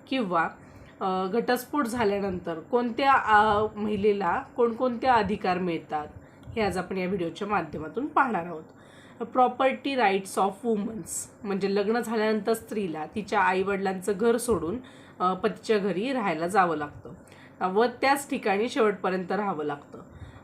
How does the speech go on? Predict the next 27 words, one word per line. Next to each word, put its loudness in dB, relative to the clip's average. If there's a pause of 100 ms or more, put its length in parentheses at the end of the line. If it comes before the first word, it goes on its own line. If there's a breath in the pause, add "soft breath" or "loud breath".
पतीच्या 0
घराला 4
आपलं 4
घर 2
मानावं -2
लागतं -4 (420 loud breath)
आणि 0
त्याच्याशी 2
एकरूप 2
व्हावं 0
लागतं. -10 (480 loud breath)
तर 4
अशा 4
परिस्थितीत 0 (140)
पती 0 (120)
आणि -2
सासरच्या -2
संपत्तीत -6
आपला 4
अधिकार 2
किती -4
आहे, -4
याची -4
जाणीव 0
महिलांना -4 (600 loud breath)
ठेवायला 2
हवी. 0